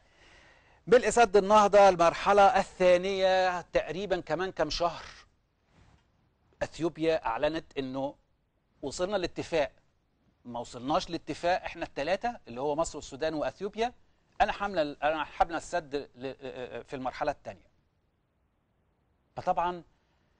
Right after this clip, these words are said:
يعني، يعني عدم، عدم الاهتمام من الجانب الأثيوبي بمصالح السودان ومصالح مصر ومصالح الشعب المصري ومصالح الس-، الشعب السوداني، ده يخلينا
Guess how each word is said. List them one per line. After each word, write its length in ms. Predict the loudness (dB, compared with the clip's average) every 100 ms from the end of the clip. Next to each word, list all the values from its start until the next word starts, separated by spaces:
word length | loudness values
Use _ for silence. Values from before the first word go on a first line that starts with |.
| _ _ _
يعني، 560 | -8 -6 -6 -14 -18 -20 -14
يعني 380 | -12 -14 -18 -10
عدم، 420 | -6 -2 -2 -6 -14 -8
عدم 300 | -6 -4 -6
الاهتمام 640 | -6 -10 -10 -6 -2 -2
من 200 | -4 -6
الجانب 520 | -8 -8 -8 -6 -8 -10
الأثيوبي 760 | -12 -16 -12 -10 -10 -10 -14 _ _ _ _
بمصالح 680 | -14 -12 -12 -6 -2 -2 -4
السودان 720 | -12 -10 -8 -4 -2 -4 -8 _
ومصالح 760 | -20 -20 -10 -4 -2 -2 -6 -8
مصر 500 | -8 -8 -14 -18 -20 _ _ _ -16
ومصالح 420 | -12 -2 -2 -2
الشعب 400 | -8 -4 -2 -4
المصري 420 | -8 -8 -12 -16
ومصالح 520 | -16 -16 -6 -4 -4
الس-، 240 | -10 -12 -8
الشعب 500 | -8 -8 -4 -4 -6 -12
السوداني، 640 | -16 -14 -8 -6 -6 -10 -14 _ _ _ _
ده 180 | 0 0
يخلينا 720 | 0 -6 -8 -6 -6 -4 -6